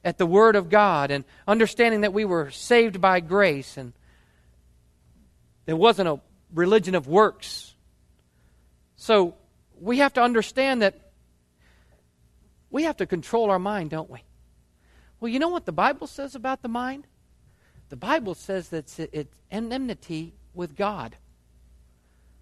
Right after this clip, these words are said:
In other words, it don't like God. <laughs> My mind, uh, doesn't want to do the things that I'm supposed to do.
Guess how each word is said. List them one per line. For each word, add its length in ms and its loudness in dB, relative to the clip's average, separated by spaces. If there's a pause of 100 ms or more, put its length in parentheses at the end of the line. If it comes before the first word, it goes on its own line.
(260)
In 140 0
other 180 6
words, 500 2 (800)
it 140 -12
don't 220 -4
like 240 -8
God. 180 -12 (1120)
<laughs> 80 -12 (1300)
My 140 2
mind, 420 8
uh, 100 8 (480)
doesn't 300 12
want 220 12
to 40 6
do 180 8
the 120 8
things 260 12
that 140 10
I'm 80 6
supposed 320 8
to 80 0
do. 340 6